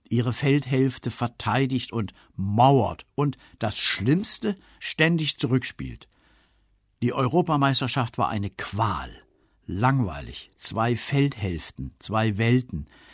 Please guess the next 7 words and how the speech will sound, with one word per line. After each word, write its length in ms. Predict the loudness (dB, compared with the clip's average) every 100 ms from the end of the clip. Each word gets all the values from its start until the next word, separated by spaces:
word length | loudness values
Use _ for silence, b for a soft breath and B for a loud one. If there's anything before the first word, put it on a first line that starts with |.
| B -4
Dass 180 | -4
die 140 | -2 0
Elfmeterschützen 1200 | 0 -2 -4 0 0 0 -4 0 -2 -2 -6 -8
geradeaus 760 | -4 0 0 0 2 2 0 0
aufs 400 | 0 0 -6 -8
Tor 300 | 0 2 2
schossen, 400 | 0 -2 -4